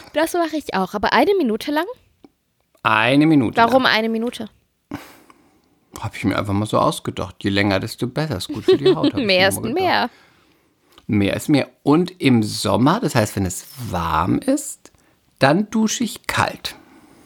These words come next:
Speaker 1: Im Sommer duschst du kalt. Okay. Mhm. Mhm.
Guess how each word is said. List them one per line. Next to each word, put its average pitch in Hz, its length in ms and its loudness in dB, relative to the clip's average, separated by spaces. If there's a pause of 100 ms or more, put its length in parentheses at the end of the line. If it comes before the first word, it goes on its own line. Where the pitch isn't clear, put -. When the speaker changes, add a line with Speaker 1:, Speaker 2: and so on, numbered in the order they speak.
(1120)
Speaker 1:
Im 214 80 -8
Sommer 247 400 2 (240)
duschst - 240 -10
du - 60 -10
kalt. - 340 -12
Okay. - 340 0 (280)
Mhm. 214 340 0 (1600)
Mhm. 269 340 2